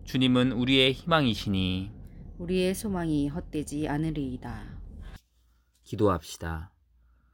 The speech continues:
Speaker 1: 구원의 하느님, 교회를 세우시어 그리스도 안에서 이루신 화해의 소식을 전하게 하셨나이다. 비오니 우리가 하느님의 사랑과 복음을 전할 때 듣는 사람마다 부활하신 그리스도 안에서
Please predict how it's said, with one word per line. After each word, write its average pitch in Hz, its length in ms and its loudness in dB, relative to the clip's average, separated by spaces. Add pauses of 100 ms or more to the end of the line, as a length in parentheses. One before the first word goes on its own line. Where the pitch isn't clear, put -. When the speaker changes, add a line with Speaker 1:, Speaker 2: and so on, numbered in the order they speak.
(400)
Speaker 1:
구원의 117 360 2
하느님, 113 520 0 (500)
교회를 131 380 4
세우시어 110 760 -4
그리스도 104 460 -4
안에서 95 340 -2
이루신 92 560 -2
화해의 110 380 -2
소식을 87 560 -4
전하게 87 440 -4
하셨나이다. 87 880 -4 (960)
비오니 98 540 0 (460)
우리가 113 320 2
하느님의 123 540 -4
사랑과 120 500 -2
복음을 101 460 -2
전할 98 300 -2
때 87 440 -4 (460)
듣는 110 340 0
사람마다 104 640 0
부활하신 107 680 -2
그리스도 110 460 -4
안에서 85 580 -2